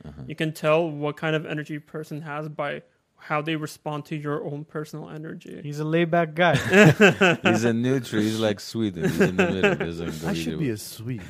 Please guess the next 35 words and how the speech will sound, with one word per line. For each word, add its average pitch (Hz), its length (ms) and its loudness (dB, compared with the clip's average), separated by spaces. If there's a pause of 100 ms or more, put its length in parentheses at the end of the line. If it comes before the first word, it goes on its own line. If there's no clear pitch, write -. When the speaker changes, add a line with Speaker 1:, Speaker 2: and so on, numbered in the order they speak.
Speaker 4:
bro. 233 360 0
<laughs> - 640 -8
That'd 156 200 -6
be 165 100 0
perfect 143 600 -4
for - 140 -18
me. 113 760 -8
Speaker 3:
Yeah. 123 200 -8 (360)
Speaker 2:
I 170 80 2
mean, 185 160 0
it's 175 240 -10
difficult 220 520 -4
to 180 100 0
demonstrate 156 880 -6
from 151 180 -6
afar 156 520 -8
because 180 520 -4 (260)
what 156 240 -4
I 156 160 2
do 175 180 -4
is 151 120 -4
not 151 200 0
necessarily, 151 760 -8
uh, 143 260 -8 (540)
flashy 151 880 -4
here 151 400 -8
and 147 100 -6
there. 151 140 0
It's 156 140 -6
more 147 240 -2
about 160 260 0
having 151 260 -6
that 156 200 -10
personal 151 340 -6
experience, - 680 -18